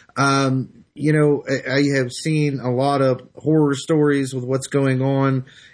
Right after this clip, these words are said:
uh, around the border. Perry is now, you know, he's blowing his trumpet saying that he's gonna,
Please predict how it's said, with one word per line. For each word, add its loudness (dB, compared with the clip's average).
uh, 2
around 2
the 0
border. 0
Perry 2
is -4
now, -4
you -4
know, 0
he's -2
blowing 2
his -2
trumpet -2
saying -2
that 0
he's -2
gonna, -2